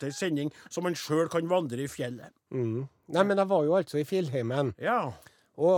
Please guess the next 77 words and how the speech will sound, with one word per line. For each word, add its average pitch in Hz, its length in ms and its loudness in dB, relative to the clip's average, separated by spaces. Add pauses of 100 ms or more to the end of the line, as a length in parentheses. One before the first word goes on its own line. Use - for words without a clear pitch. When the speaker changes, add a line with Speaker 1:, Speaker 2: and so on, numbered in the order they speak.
(120)
Speaker 2:
at - 100 -2
jeg 156 280 2
gikk 175 100 -4
langt. 196 240 6
Speaker 1:
Du, 147 80 0
jeg 143 160 0
tror 147 140 -2
ikke 127 120 -6
jeg 147 140 0
orsker - 240 -6
å 131 80 -2
høre 110 340 -2
noe 277 160 2
på 330 140 0
det 294 100 0
der 262 300 4
om 262 180 0
fjellturen. 233 600 2
Speaker 2:
<laughs> - 40 -10
Nei, 320 160 -2
men 170 160 2
da 160 140 4
kan 165 160 -2
vi 139 80 0
jo 139 100 0
sette 143 240 -4
på 175 80 6
Speaker 1:
Nei, 285 140 8
Speaker 2:
den. 339 100 6
Speaker 1:
jeg 311 160 6
tuller, 262 220 2
jeg 226 220 4
tuller, 208 180 -2
jeg 185 100 -4
vil 180 160 -4
høre, 151 140 -2
jeg 147 160 -4
vil 156 140 -2
høre. 156 100 -4
Speaker 2:
Ja, 185 80 2
Speaker 1:
Unnskyld, 175 160 2
Speaker 2:
nei, 196 80 4
Speaker 1:
jeg 180 80 0
Speaker 2:
for - 0 -
Speaker 1:
skal 202 100 2
Speaker 2:
jeg 214 80 8
var 208 80 8
Speaker 1:
ikke 208 60 6
være 196 100 4
Speaker 2:
på 147 120 2
Speaker 1:
sånn 147 160 4
der. 139 100 2
Speaker 2:
fjelltur. 165 240 4 (160)
Speaker 1:
Jeg 135 100 -4
skal, - 100 -20
Speaker 2:
Og, - 120 -8
Speaker 1:
jaha, - 240 4
Speaker 2:
og 196 80 4
når 202 160 4
jeg 226 80 6
Speaker 1:
fortell. 214 160 2
Speaker 2:
skal 208 160 2
fortelle 202 320 2
om 208 80 2
den 208 100 0
fjellturen 202 460 0
nå, 220 60 6 (280)
Speaker 1:
Ja. 135 140 -4 (220)
Speaker 2:
så - 180 -2
er 175 80 2
ikke 165 160 0
det 180 80 0
for 208 180 2
å 175 60 -2
fortelle 180 480 2
om, 175 180 2
eh, 175 60 6